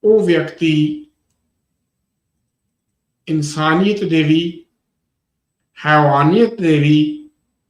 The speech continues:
ਭਾਵ ਸ੍ਰਿਸ਼ਟੀ ਦੇ, ਬ੍ਰਹਿਮੰਡ ਦੇ ਕੰਮ ਆਏਗਾ। ਉਹ ਬ੍ਰਹਿਮੰਡ 'ਚ ਭਾਰ ਨੇ। ਸ਼ੁਭ ਗੁਣਾਂ ਤੇ ਜਿਹੜਾ ਜ਼ੋਰ ਦਿੱਤਾ ਗਿਆ, ਉਸ ਨੂੰ ਕਿਸੇ ਵੀ ਧਰਮ ਨੇ ਇਸ ਵਕਤ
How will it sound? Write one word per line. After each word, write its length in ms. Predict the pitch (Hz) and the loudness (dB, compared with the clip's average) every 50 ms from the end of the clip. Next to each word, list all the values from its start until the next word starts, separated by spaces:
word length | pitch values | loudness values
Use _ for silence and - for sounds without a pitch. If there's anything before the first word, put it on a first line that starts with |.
| _ | _
ਭਾਵ 260 | - 175 175 196 220 214 | 0 2 4 4 2 2
ਸ੍ਰਿਸ਼ਟੀ 640 | - - - 202 226 220 - - - - 254 240 | 0 -6 -6 -4 -4 -4 -4 -6 -8 -4 -4 -2
ਦੇ, 160 | 208 208 185 156 147 | 0 2 2 2 2
ਬ੍ਰਹਿਮੰਡ 500 | - 160 156 156 160 165 180 214 233 214 | 0 -2 -2 -4 -2 0 0 0 0 -2
ਦੇ 500 | 208 185 170 160 156 160 175 190 202 214 202 - - - _ _ _ | -2 -2 -2 0 0 2 2 2 2 0 -2 -6 -12 -16 _ _ _
ਕੰਮ 300 | - 196 196 214 220 196 | -4 -2 -2 0 0 0
ਆਏਗਾ। 300 | 170 151 143 147 151 190 | 0 0 0 0 0 0
ਉਹ 140 | 214 220 190 | -2 -2 -2
ਬ੍ਰਹਿਮੰਡ 440 | 175 165 160 170 175 165 165 165 165 | -2 -4 -4 -4 -4 -6 -6 -6 -10
'ਚ 40 | - | -12
ਭਾਰ 400 | - - 170 139 143 151 208 202 | -10 -6 -4 -2 0 -2 -2 -4
ਨੇ। 220 | 180 143 143 147 _ _ _ _ _ _ _ _ _ _ _ _ _ _ _ _ _ _ _ _ _ _ _ _ _ _ _ _ _ _ _ _ _ _ _ _ _ _ _ _ _ _ _ _ _ _ _ _ _ _ _ _ _ _ _ _ _ _ _ _ _ _ - | -6 -10 -12 -14 _ _ _ _ _ _ _ _ _ _ _ _ _ _ _ _ _ _ _ _ _ _ _ _ _ _ _ _ _ _ _ _ _ _ _ _ _ _ _ _ _ _ _ _ _ _ _ _ _ _ _ _ _ _ _ _ _ _ _ _ _ _ -14
ਸ਼ੁਭ 320 | - - 320 320 320 302 | -6 -2 0 0 0 0
ਗੁਣਾਂ 440 | 196 190 190 190 208 226 240 240 240 | 2 4 4 4 6 6 4 2 2
ਤੇ 380 | 233 - 190 180 180 180 180 190 - - - - - - | 0 0 2 4 4 6 4 4 2 0 -8 -12 -10 -8
ਜਿਹੜਾ 220 | 170 175 185 170 | -4 -2 -2 -2
ਜ਼ੋਰ 440 | 151 143 151 156 180 214 233 240 208 | -2 -2 0 2 4 4 4 2 0
ਦਿੱਤਾ 340 | 208 156 - - 170 160 151 | -4 -6 -4 -2 0 0 0
ਗਿਆ, 400 | 151 147 143 139 135 135 139 _ _ _ _ _ _ _ _ _ _ _ _ _ _ _ _ _ _ _ _ _ _ - | 0 -2 -2 -2 -2 -4 -6 _ _ _ _ _ _ _ _ _ _ _ _ _ _ _ _ _ _ _ _ _ _ -8
ਉਸ 280 | 285 302 311 311 311 311 | -2 0 0 0 0 -2
ਨੂੰ 480 | 277 254 254 247 247 254 247 247 240 | -6 -6 -6 -6 -8 -8 -8 -10 -12
ਕਿਸੇ 540 | - _ - 294 277 - - 339 330 330 330 | -14 _ -8 -8 -8 -6 -4 -2 0 0 0
ਵੀ 240 | 320 311 302 294 302 | 0 0 -2 -2 -2
ਧਰਮ 320 | 285 247 202 196 214 226 | -2 0 0 0 -2 -2
ਨੇ 80 | 233 233 | -4 -4
ਇਸ 420 | 240 - - - 269 262 240 - | -6 -8 -10 -10 -10 -8 -8 -6
ਵਕਤ 340 | 254 233 208 - 233 233 - | -6 -6 -6 -6 -6 -10 -10